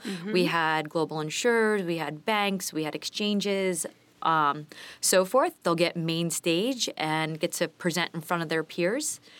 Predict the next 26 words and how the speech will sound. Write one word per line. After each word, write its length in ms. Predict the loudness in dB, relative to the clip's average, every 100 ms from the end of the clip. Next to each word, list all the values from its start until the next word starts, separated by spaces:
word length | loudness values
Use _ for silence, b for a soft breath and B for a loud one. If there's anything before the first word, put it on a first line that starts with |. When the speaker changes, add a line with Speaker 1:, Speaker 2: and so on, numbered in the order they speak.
| B B
Speaker 2:
They, 220 | 0 2
Speaker 1:
Yeah. 40 | 4
Speaker 2:
the 140 | 2
winner 280 | 2 2 2
will 100 | 2
get 220 | 0 -2 -2
a 80 |
free 540 | -8 -4 -2 2 2 0 -4
Corda 280 | -2 0
Enterprise 520 | 0 -2 -2 -2 0 0
license, 680 | 0 0 -2 -2 -2 -4 -12 B B B 0
twenty-five 560 | 2 4 2 2 0
thousand 360 | 2 2 2 2
dollars 400 | 2 2 2 0
in 300 | -2 -4 -4
cash 580 | -4 0 0 0 -4 -6 _
or 340 | -2 2 0 0
services. 840 | -2 0 0 0 0 0 0 -2
Speaker 1:
Whoa. 540 | -2 -2 0 2 0 -2 -4 0
Speaker 2:
Uh, 320 | 2 2 0
spot 340 | 0 0 2 2
on 100 | 2
our 100 | 2
showcase 600 | 4 2 2 0 0 -2
call, 640 | 0 4 6 6 4 0 -10
which 400 | -2 0 2 0